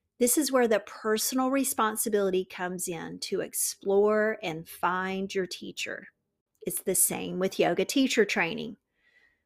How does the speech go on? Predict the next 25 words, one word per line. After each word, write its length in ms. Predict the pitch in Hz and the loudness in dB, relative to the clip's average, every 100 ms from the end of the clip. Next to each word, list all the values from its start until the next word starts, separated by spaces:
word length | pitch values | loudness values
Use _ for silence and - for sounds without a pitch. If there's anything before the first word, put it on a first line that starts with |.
| - | -2
We 220 | 208 233 | 0 2
are 140 | 220 | 2
so 440 | 208 - - 233 262 | 4 4 8 8 8
fortunate 640 | - 277 277 - 214 156 | 8 8 8 4 0 0
these 240 | 180 175 - | -2 -2 0
days 380 | 160 156 170 | 0 0 -2
to 120 | - 202 | -6 -4
be 200 | 180 175 | 0 4
able 240 | 190 202 | 4 4
to 220 | 202 220 - | 2 -4 -2
access 580 | 180 196 - - 196 190 - | 0 0 0 2 2 2 -2
people 540 | - 226 214 170 160 | -2 -2 2 2 0
in 160 | 175 180 | -4 -4
a 200 | 175 202 | 4 4
variety 680 | 196 190 185 165 180 202 226 | 6 2 4 4 6 4 4
of 120 | 240 | 0
ways 520 | 196 165 175 180 185 | -2 -2 -2 -4 -4
in 140 | 202 180 | -2 0
order 260 | 180 185 | 0 0
to 100 | 185 | -2
get 380 | 180 - 139 - | -4 -2 -2 -2
to 120 | - 214 | -4 -2
know 260 | 208 214 | 4 4
them 220 | 220 196 | 4 2
better. 460 | 175 151 - 196 - | 0 -2 -2 -6 -12